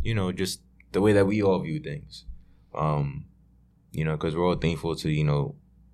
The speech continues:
have a common understanding of, of, of all of us, you know, we all understand each other to a certain level, and we just wanna express that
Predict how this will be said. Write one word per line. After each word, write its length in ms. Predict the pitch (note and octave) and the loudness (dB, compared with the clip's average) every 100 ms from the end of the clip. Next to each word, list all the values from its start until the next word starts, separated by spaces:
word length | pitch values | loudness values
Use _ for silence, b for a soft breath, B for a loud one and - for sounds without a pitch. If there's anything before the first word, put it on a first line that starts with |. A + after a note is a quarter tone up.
| - - | -20 -14
have 200 | - F2 | -2 0
a 60 | D#2+ | 0
common 340 | - E2+ D#2+ | 0 2 4
understanding 440 | E2 D#2 C#2+ D#2 D2+ | 4 0 0 0 0
of, 100 | - | -2
of, 280 | - D#2 - - | -4 -4 -4 -4
of 180 | D2+ | -2
all 200 | B1 F#2 | 2 2
of 100 | F2+ | 2
us, 240 | C#2 C#2 - | -2 -6 -10
you 100 | C2+ | -4
know, 140 | C#2+ | -4
we 160 | C#2 D2+ | -2 -2
all 240 | E2 D2+ - | -2 -2 -2
understand 360 | D2+ C#2+ D2 | -2 0 0
each 100 | D2 | 2
other 180 | D#2 C#2+ | 0 0
to 280 | - - C#2+ | -4 -4 -4
a 40 | |
certain 280 | - D2 C#2 | -2 -2 0
level, 360 | D2 D2 D2 - b b b b | 0 0 -2 -2 b b b b
and 80 | D#2 | -6
we 60 | |
just 120 | E2 F2 | -4 -4
wanna 160 | E2 | -2
express 380 | D#2 - F2+ E2 | -2 -2 -2 0
that 320 | - D#2 D2+ | 2 2 2